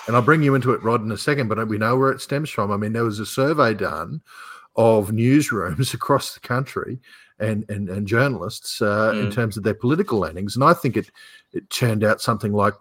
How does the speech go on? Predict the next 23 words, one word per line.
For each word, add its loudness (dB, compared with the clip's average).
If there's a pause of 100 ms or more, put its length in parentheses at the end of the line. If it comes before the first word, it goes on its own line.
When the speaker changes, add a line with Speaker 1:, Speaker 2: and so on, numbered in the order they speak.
Speaker 1:
the -2
vast 2
majority 2
of -2
them -4
supported -2
Labor, 2
and -2
the -6
second -2
party 2
that -6
they 0
supported -2 (520)
was 4
the 2
Greens, 4
and 4
it 0
was, 0
like, 4
an 4
Speaker 2:
Mm-hmm. 0